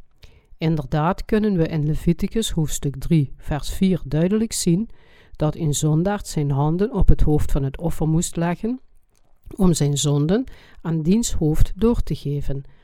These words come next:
Het moest slachten en het bloed ervan moest sprenkelen wanneer hij het zondeoffer en het verzoeningsoffer maakte.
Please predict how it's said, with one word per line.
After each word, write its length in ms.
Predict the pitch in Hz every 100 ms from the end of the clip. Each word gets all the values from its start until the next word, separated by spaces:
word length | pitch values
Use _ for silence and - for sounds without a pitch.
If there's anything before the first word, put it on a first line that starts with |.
| _ -
Het 220 | 160 -
moest 200 | 175 -
slachten 640 | - 165 160 - - 254 - - - -
en 180 | 175 165
het 140 | 156
bloed 260 | 131 190 -
ervan 320 | 196 202 180
moest 420 | 170 - - -
sprenkelen 760 | - - 156 160 165 185 226 294 - - _ -
wanneer 400 | - 170 165 151
hij 200 | 131 165
het 160 | 196 196
zondeoffer 920 | - 175 175 214 269 220 - 285 - -
en 140 | 190
het 160 | 165 -
verzoeningsoffer 880 | 165 143 170 180 190 294 196 - 208
maakte. 480 | 170 151 - -